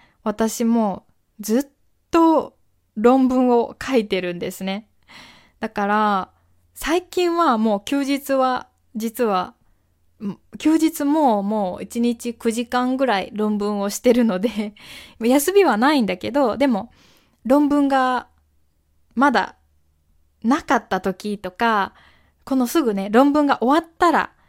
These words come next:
私がどんな風に休みを、休日を過ごしたいかっていう話をね、今日したいなって思ってます。そう。で、あの、私の彼氏が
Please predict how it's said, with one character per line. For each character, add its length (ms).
私 340
が 120
ど 160
ん 80
な 80
風 260
に 340
休 320
み 180
を、 140
休 140
日 260
を 140
過 120
ご 140
し 80
た 140
い 100
か 120
っ 80
て 140
い 60
う 160
話 380
を 60
ね、 240
今 160
日 40
し 40
た 140
い 60
な 140
っ 60
て 200
思 140
っ 80
て 120
ま 160
す。 160
そ 320
う。 40
で、 300
あ 140
の、 100
私 640
の 140
彼 260
氏 180
が 320